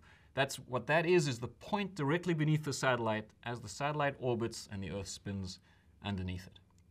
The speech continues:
And so you can see all those black lines shown, that's the, the ground trace of all the satellites. And then because G P S has this very special half sidereal day period,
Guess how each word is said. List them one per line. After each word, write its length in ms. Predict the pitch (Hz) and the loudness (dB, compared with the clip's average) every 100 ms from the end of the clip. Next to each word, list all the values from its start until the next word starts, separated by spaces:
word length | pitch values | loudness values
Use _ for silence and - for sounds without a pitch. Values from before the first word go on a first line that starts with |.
| - | -10
And 240 | 101 98 | -6 -6
so 140 | 95 95 | -6 -6
you 120 | 92 | -6
can 140 | 92 | -8
see 200 | 87 107 | -8 -6
all 120 | 98 98 | -4 -2
those 340 | 95 92 - - - - | -4 -4 -10 -18 -14 -6
black 260 | 101 98 | -6 -6
lines 360 | 90 98 95 92 | -6 -4 -4 -4
shown, 220 | - 95 | -4 -4
that's 180 | 95 - | -4 -6
the, 120 | - - - | -12 -14 -16
the 80 | - | -6
ground 320 | 107 120 113 | 2 4 2
trace 360 | - - - - | -4 -8 -10 -12
of 140 | 95 98 | -8 -6
all 120 | 95 | -6
the 80 | 92 | -6
satellites. 600 | - 98 92 87 92 - | -4 -4 -4 -8 -10 -6
And 140 | 101 | -4
then 200 | 101 98 - - - - _ - | -4 -8 -12 -20 -20 -20 _ -16
because 560 | - 87 156 175 156 - - - - | -14 0 4 6 4 0 -10 -20 -4
G 120 | 127 | -2
P 160 | 117 135 | 2 2
S 140 | 113 | 2
has 160 | 131 107 | 0 0
this 280 | 110 107 - - - _ - | -2 -4 -10 -20 -20 _ -6
very 220 | 120 123 | -2 0
special 720 | 123 - 147 143 - 113 117 - _ - | -2 -2 2 2 2 0 0 -6 _ -20
half 460 | - 139 143 139 | 0 6 6 6
sidereal 560 | - 131 110 120 120 113 | -4 -6 0 2 2 2
day 180 | 110 107 | 2 0
period, 520 | - 262 254 190 | 0 0 4 4